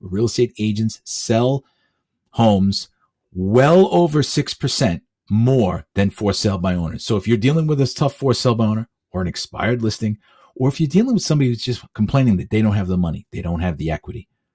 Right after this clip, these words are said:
it's your job to make sure that they, when you sell it, that you put the equity in. Otherwise,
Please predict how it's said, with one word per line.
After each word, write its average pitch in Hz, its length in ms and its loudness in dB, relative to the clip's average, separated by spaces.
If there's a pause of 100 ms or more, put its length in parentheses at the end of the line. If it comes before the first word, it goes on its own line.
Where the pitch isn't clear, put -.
(1300)
it's - 180 -10
your 110 160 4
job 101 420 0 (120)
to 101 120 -2
make 92 220 0
sure 92 220 0
that 85 180 -4
they, 85 280 -4
when 87 120 -2
you 90 140 0
sell 85 260 0
it, - 80 -6 (200)
that 87 60 -8
you 80 120 -6
put - 160 -4
the 80 160 -4
equity 73 320 -6
in. 71 180 -6 (400)
Otherwise, 101 460 0